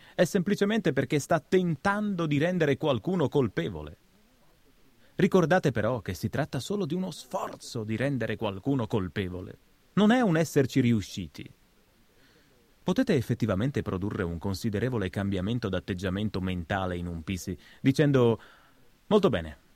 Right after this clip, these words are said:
abbi l'idea di tua madre e tuo padre che ti stanno di fronte e che ti dicano quanto gli dispiace. E poi fa sì che deperiscano e scompaiano. Grazie.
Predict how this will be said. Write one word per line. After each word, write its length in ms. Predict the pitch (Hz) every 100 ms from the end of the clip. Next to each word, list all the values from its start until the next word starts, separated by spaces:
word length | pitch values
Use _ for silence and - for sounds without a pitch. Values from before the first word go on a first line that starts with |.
| _ -
abbi 280 | 190 196 202
l'idea 320 | 127 123 127
di 100 | 110
tua 160 | - 101
madre 420 | 101 120 113 95
e 80 | 92
tuo 160 | 110
padre 460 | 98 131 131 120 117 -
che 180 | - 127
ti 140 | -
stanno 320 | 117 160 160 123
di 100 | 117
fronte 420 | - 202 180 160 - 120
e 200 | 185 170
che 140 | 165
ti 120 | 170
dicano 460 | 156 190 - 160 139
quanto 480 | - 196 180 143 135
gli 160 | 120
dispiace. 840 | 110 95 - 87 73 71 - 92 - _ _ _ -
E 100 | 160
poi 340 | - 233 247
fa 160 | 185 143
sì 240 | - 180
che 320 | - 135 101 - -
deperiscano 840 | 123 127 170 131 110 - 160 165 147
e 80 | 180
scompaiano. 960 | - 185 165 117 80 80 82 82 82 - - _ -
Grazie. 680 | 139 117 73 - - 78